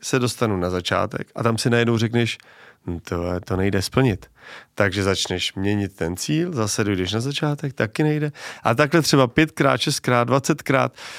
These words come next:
eh, pokus, omyl, dojdeš v té představivosti se vlastně jako ule-, eh, ujasníš ty, ty cíle, ty priority, tu cestu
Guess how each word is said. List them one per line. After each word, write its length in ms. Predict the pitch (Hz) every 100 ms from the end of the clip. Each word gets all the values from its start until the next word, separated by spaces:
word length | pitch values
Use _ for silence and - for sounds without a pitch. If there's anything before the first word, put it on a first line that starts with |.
| - - -
eh, 40 | 135 127 123 123
pokus, 460 | 117 139 143 123
omyl, 500 | - 156 160 147 147
dojdeš 600 | 131 127 131 135 131 - - _ -
v 140 | - -
té 160 | 160 165
představivosti 960 | - 143 - 147 139 139 - 139 135 120
se 180 | - 117
vlastně 340 | 117 113 120
jako 220 | 113 123
ule-, 360 | 120 120 120 120 -
eh, 40 | 120 120 -
ujasníš 760 | - - 131 117 - 123 120 -
ty, 280 | 120 113 110 - - -
ty 120 | 107
cíle, 460 | - 156 165 151 127
ty 100 | 110
priority, 600 | 131 143 147 139 135 120
tu 140 | 113
cestu 420 | - 135 - 139